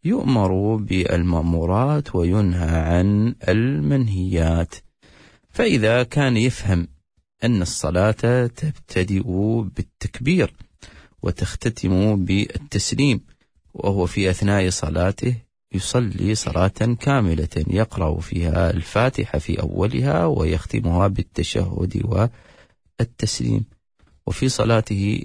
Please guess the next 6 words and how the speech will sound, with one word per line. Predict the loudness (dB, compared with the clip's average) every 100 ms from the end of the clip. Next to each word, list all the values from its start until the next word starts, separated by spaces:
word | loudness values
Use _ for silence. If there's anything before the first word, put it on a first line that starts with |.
| -6
لا | -2 0 2
يلتفت | 0 -2 -4 -6 -6 -10 -12 -20 _ -20 _ _ -6 -2
أو | 0
ينحرف | 2 0 -2 -2 0 -2 -2
عن | 0 2 2 0 -6 -4
القبلة | -2 -2 -2 -2 0